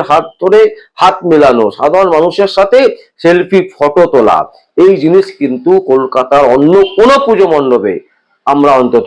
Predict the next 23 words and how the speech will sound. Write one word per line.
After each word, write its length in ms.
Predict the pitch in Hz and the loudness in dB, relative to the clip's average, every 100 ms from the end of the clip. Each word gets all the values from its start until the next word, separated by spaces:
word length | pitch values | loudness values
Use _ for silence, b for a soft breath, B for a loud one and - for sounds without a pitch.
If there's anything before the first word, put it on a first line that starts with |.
| 104 | -2
দেখতে 240 | 101 - 95 | -4 -4 -4
পাইনি। 300 | 95 87 85 - B - | -4 -6 -12 -18 B -2
দর্শক, 280 | 190 247 233 | 0 2 2
আমরা 140 | 220 226 | 2 2
বলেছি 340 | 190 226 220 185 | 2 2 0 -2
যে 100 | 151 143 | -2 -4
পুজো 240 | 160 170 190 | -4 -2 -2
তো 120 | 170 | -2
নেই, 200 | 107 87 71 _ | -4 -8 -14 _
আমরা 260 | - 135 175 | -4 -2 -2
সেই 180 | 170 175 185 | -2 -2 0
কারণে 240 | 196 202 196 | 0 0 -2
পুজো 220 | 180 180 196 | -4 -2 0
মণ্ডপের 560 | 190 190 196 202 208 | 0 0 0 2 0
কোনো 220 | 196 185 190 | 2 0 0
কিছু 160 | 190 190 | 0 0
দেখাবো 420 | 185 151 165 160 165 | 0 0 0 0 2
না, 160 | 135 113 82 b b b - | 2 0 -2 b b b -6
এটা 200 | 139 175 | 0 0
আমাদের 340 | 160 160 151 143 | 2 0 2 2
অঙ্গীকারবদ্ধ। 800 | 139 143 151 151 151 139 131 - - - - - | 2 0 -2 0 2 0 -2 -6 -8 -8 -10 -8
কিন্তু 260 | 160 196 196 | -6 -2 0
তার 180 | 147 160 | 0 0